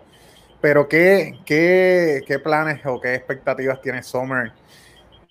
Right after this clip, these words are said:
eh, como atleta? Yo sé que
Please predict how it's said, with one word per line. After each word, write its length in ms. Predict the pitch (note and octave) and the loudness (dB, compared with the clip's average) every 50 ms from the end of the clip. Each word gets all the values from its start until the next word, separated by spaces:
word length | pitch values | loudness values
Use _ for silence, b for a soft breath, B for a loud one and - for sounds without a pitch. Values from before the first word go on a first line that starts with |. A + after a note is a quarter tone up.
| _ _ _ - | _ _ _ -2
eh, 600 | B2+ C3 B2+ B2+ B2+ B2+ B2 B2 A#2+ A#2+ A#2+ A#2 - | 0 2 2 2 2 2 2 2 2 0 0 -2 -2
como 160 | C#3 C3+ B2 | -2 0 0
atleta? 460 | A#2+ B2+ D3 F3+ F3 - G2 - - _ _ _ _ _ - | 2 2 2 2 2 0 -2 -8 -10 _ _ _ _ _ -4
Yo 140 | B2 D3 | -2 0
sé 160 | C#3+ - G3+ F#3 | 2 2 4 6
que 80 | G3+ | 6